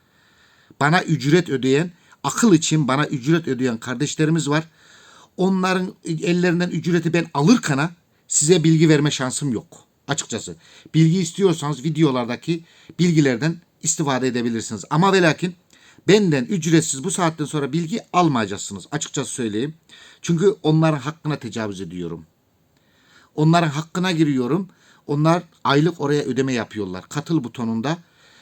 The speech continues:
bir on beş T L var, bir yüz elli T L var. Onları değiştireceğim tabii fiyatları.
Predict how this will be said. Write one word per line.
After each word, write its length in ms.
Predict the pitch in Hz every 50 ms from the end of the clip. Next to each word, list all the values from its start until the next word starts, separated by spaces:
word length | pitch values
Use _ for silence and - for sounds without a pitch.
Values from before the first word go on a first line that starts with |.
| _ _ _ _ _ -
bir 60 | -
on 200 | 147 156 160 165
beş 160 | 170 190 170 -
T 180 | - 165 156
L 80 | 156 151
var, 180 | 151 170 160
bir 80 | 151 156
yüz 160 | 160 156 131
elli 200 | 160 151 147 -
T 120 | - 147 123
L 40 |
var. 100 | 120 220
Onları 300 | - 151 147 156 156 139
değiştireceğim 500 | 147 156 160 160 - - 151 135 147 131
tabii 220 | 113 120 113 113 117
fiyatları. 600 | - - 123 120 110 - 117 113 117 151 190